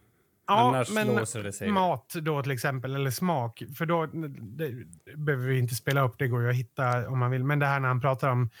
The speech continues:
Speaker 1: chi-, eh, bearnaisesås till exempel.
Speaker 2: Mm.
Speaker 1: Vad fan ska de, mm, ska man ha i-, chili, chilibea? Vad, vad är det bra för?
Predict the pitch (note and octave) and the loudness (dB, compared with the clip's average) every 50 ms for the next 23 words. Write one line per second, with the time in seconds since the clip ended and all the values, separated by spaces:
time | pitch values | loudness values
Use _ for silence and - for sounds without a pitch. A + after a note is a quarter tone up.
0 | - - _ _ _ - - - F#3 C3 - D#3+ D3+ D3 C#3+ C#3+ C#3 C#3 C#3 C#3+ | -20 -20 _ _ _ -6 -4 -2 -2 -2 -2 -2 0 2 2 2 2 2 0 -2
1 | B2 D#3 C#3+ D#3+ D3+ C#3+ D#3 D#3 D#3+ E3 - - - D#3+ A#2 G#2 G#2 - - A2+ | -4 -2 0 0 0 0 0 0 0 0 0 -2 -2 -2 -2 -4 -6 -6 -6 -6
2 | G#2+ - A#2+ A2 A2 - - F#2 G#2+ - _ _ _ - B2+ A#2+ A#2+ B2 B2+ B2 | -4 -4 -4 -4 -4 -8 -10 -10 -12 -14 _ _ _ -8 -6 -4 -4 -4 -4 -6
3 | - - _ _ _ _ _ _ _ _ E3 - - B3+ A#3 G#3 F#3+ - - E3+ | -10 -16 _ _ _ _ _ _ _ _ -4 0 0 2 2 0 -2 -4 -4 -4
4 | E3+ D#3+ D#3 A#2+ - - F3+ F#3 - - - - - - F3 F#3+ G3 F#3+ F3+ E3 | -4 -4 -6 -10 -8 -6 -6 -6 -6 -8 -12 -14 -10 -6 -2 0 0 2 2 0
5 | D#3 D3+ D3+ C#3+ D#3 D#3+ D3 B2 - - - D3+ D3+ - - G#2 C3+ - - - | 0 -2 -4 -6 -8 -8 -10 -10 -12 -14 -16 -18 -16 -14 -14 -12 -10 -8 -4 -4
6 | - F#3 D3+ B2+ A#2 B2 C3+ C3 B2+ B2 A#2+ A#2+ G#2+ G2+ - A2 E2 F2+ - _ | -2 -2 -2 -4 -4 -4 -2 -2 -2 -2 -4 -6 -8 -10 -12 -14 -14 -16 -20 _
7 | _ _ _ - C3+ C#3 - - - A#3+ A3 G#3 F#3 E3 C#3+ D3+ D#3+ D3 C#3+ D3 | _ _ _ -10 -8 -8 -6 -6 -6 -4 -4 -4 -4 -4 -2 -2 -2 -2 0 -2
8 | D#3+ F#3 F#3 - - _ _ _ - F3 B2 - _ - A3+ A#3+ A#3 G#3 F3+ G#3 | -2 -4 -6 -10 -18 _ _ _ -10 -10 -10 -10 _ -2 0 0 0 0 2 0
9 | G#3 G#3 G3+ - A#3+ A#3+ B3 A3 | 0 0 0 0 0 0 0 -2